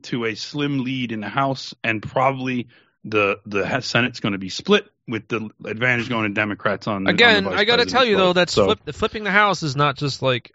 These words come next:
Speaker 2: a silly thing. Like, they're gonna flip the House, even if it's a three-seat majority.
Speaker 1: No,
Speaker 2: They're
Speaker 1: I think
Speaker 2: still,
Speaker 1: it's a
Speaker 2: they're still
Speaker 1: silly
Speaker 2: doing
Speaker 1: thing,
Speaker 2: it.
Speaker 1: particularly given that, um, historically, on the first,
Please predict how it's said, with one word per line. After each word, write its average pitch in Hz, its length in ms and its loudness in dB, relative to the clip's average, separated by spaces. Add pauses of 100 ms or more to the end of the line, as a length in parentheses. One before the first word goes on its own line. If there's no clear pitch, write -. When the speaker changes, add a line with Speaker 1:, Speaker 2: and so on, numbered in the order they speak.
(120)
Speaker 2:
a 127 80 -6
silly 127 300 -6
thing. 117 400 0
Like, 104 160 -4
they're 104 140 -2
gonna 101 180 -4
flip 123 180 -6
the 120 80 -4
House, 123 340 2
even 110 200 -6
if 98 80 -10
it's - 80 -16
a 101 60 -8
three-seat 107 340 -8 (460)
majority. 101 300 0
Speaker 1:
No, - 60 6
Speaker 2:
They're 175 100 8
Speaker 1:
I - 20 6
think 262 100 6
Speaker 2:
still, 254 60 6
Speaker 1:
it's 196 80 0
a - 20 0
Speaker 2:
they're 180 60 4
still - 180 2
Speaker 1:
silly 123 140 2
Speaker 2:
doing 120 160 0
Speaker 1:
thing, 110 100 -2
Speaker 2:
it. 117 40 -8
Speaker 1:
particularly 185 640 0
given 143 420 0
that, 117 300 -2
um, 110 540 2
historically, 107 1160 -2 (120)
on 110 260 4
the 104 80 -2
first, 131 340 -2